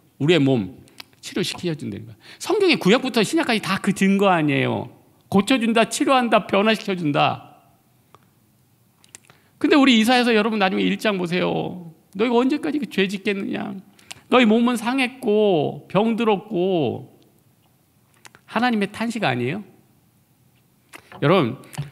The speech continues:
하나님이 여러분을 불쌍히 여기는 마음이 없었다면 여러분 벌써 갔습니다. 벌써 훅 갔어요. 하나님은 지존하시고 죄가 없으신 분이고 죄를 경멸하신 분이에요. 다 밀어버렸어요. 끝났어요.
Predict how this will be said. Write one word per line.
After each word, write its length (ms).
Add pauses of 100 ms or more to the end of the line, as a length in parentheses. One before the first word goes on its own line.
하나님이 560
여러분을 400
불쌍히 400
여기는 260
마음이 300
없었다면 640
여러분 260
벌써 340
갔습니다. 600 (140)
벌써 300
훅 120
갔어요. 260
하나님은 460
지존하시고 600
죄가 280
없으신 400
분이고 680 (480)
죄를 300
경멸하신 600
분이에요. 580 (220)
다 160
밀어버렸어요. 640
끝났어요. 560